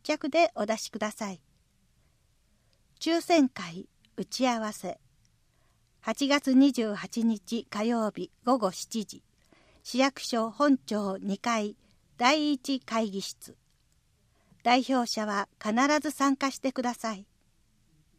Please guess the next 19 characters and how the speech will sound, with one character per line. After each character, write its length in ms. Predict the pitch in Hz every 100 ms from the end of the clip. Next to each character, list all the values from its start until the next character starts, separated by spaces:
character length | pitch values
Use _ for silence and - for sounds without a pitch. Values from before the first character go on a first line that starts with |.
| _ _ _ _ _ _ _ _ _ _ _ _ _ _ _ _ _ _ _ _ _ _ -
舞 120 | 233
台 420 | - 320 320 302
演 260 | 302 262 208
技 240 | 185 -
参 300 | - 247 277
加 140 | 277 277
者 180 | - 180
募 180 | 202
集。 540 | 170 - 220 190 185 - _ _ _ _ _ _ _ _ _ _ -
出 300 | - - 294
演 220 | 294 262
時 100 | 233
間、 260 | - 147 - _ _ _ _ _ _ _ -
午 120 | 294
前 320 | 277 254 226
十 300 | 214 311 311
時 160 | 240 226
か 160 | 208
ら 220 | 208 196